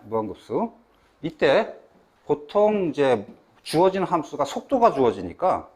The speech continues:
속도가 주어졌을 때 디엑스 어떻게 처리할 거냐? 이 디엑스가 어떻게 되겠어요? V 곱하기 디티죠. 원래는 V 이퀄 미분해서 디티분의 디엑스가 되는 거니까 얘를 이항시켜서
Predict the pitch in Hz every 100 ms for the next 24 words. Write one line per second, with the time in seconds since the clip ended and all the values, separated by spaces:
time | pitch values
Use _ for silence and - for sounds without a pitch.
0 | _ _ _ - 226 - 233 214 - 143
1 | 123 110 117 - - - 170 175 113 -
2 | 156 - 165 123 - 98 135 - - _
3 | _ _ _ - 127 - 175 190 185 127
4 | - 151 120 104 143 208 - - _ _
5 | _ - - _ _ 135 160 156 147 -
6 | 160 151 175 202 - - - 196 123 -
7 | _ _ _ - - _ 120 143 175 196
8 | 165 - 143 147 - 196 226 - - -
9 | _ _ - - - 120 156 147 104 104
10 | 185 - _ - - - _ - - _
11 | - - - 127 - 170 165 160 - 165
12 | - 160 139 123 110 107 104 135 135 135
13 | 135 170 156 - - 147 208 233 -